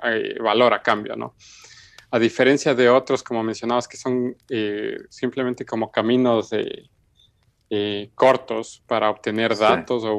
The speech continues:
Speaker 1: obtener información y poder generar ads en todo lado y no,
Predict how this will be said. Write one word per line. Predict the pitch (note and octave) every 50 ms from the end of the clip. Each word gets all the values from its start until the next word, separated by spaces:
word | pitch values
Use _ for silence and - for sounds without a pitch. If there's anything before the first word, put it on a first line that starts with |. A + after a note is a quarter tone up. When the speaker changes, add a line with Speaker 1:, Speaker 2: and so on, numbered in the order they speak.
| G#2+ G#2 G#2+
Speaker 1:
obtener | G2+ - - A2 G#2+ A2 A2
información | A2+ G#2+ - - A2 G#2 G#2 G2+ - - - B2+ A#2+ A#2+ B2 A#2+
y | A2+
poder | - - A2 G#2+ G#2 G#2+ A2 A2 A2 G#2 G2+ G2+ G2+ G#2+ _ _ - - - - _
generar | - - A2+ G#2+ G#2 G#2 G#2+ G#2+ G#2+ A2 - -
ads | A2+ A2 A2 A#2 - - - -
en | A2 G#2 G2+
todo | - B2 A#2 A2+ A2+
lado | A2 A2+ A#2 B2 B2 A#2
y | G#2+
no, | G#2+ G#2+ A2 A2 A2 G#2+ G#2+ G#2 A2 A2+